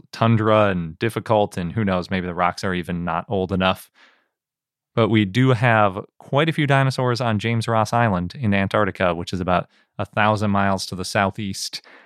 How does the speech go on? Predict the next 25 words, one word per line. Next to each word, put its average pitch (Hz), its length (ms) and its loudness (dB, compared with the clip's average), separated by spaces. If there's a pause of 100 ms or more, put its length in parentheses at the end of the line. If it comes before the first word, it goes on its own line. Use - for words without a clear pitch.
(180)
and 90 360 0
is 92 220 -6
a 87 80 -4
similar 92 520 0
date 95 380 -2
range. 85 420 -2
So 95 180 -2
we 90 140 0
do 120 220 2
know 113 180 6
something 98 480 0
about 87 280 0
what 92 160 -2
animals 90 380 -2
were 90 80 -8
probably 87 360 -4
in 87 80 -4
this 85 160 -6
area. 85 400 -4 (1160)
Of 101 140 0
course, 95 400 2 (100)
crossing 95 460 2
the 87 80 -2
Drake 90 360 -4
Passage 87 640 -6